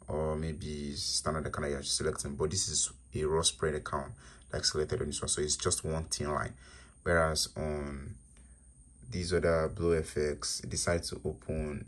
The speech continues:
the broker they're using, or maybe they adjusted it that way because they probably may also be making some money through this means.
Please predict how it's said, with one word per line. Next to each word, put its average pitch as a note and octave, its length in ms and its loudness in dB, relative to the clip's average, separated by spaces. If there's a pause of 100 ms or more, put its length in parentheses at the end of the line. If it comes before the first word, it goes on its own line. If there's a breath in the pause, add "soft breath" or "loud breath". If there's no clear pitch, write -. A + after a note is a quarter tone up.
the - 160 -4
broker E2+ 400 0
they're D#2+ 160 -2
using, D2+ 540 -2 (720 loud breath)
or D#2+ 60 -4
maybe F2 240 2
they F2+ 100 6
adjusted F2+ 420 2
it F2 80 2
that E2+ 160 6
way D#2+ 80 2
because D#2+ 420 -2
they - 80 -4
probably F#2+ 340 2
may D#2+ 120 0
also E2+ 180 0
be E2 100 -2
making F2+ 340 -2
some D#2+ 240 -2
money F#2 240 2
through - 240 -4
this F2+ 360 -2
means. G#2+ 460 4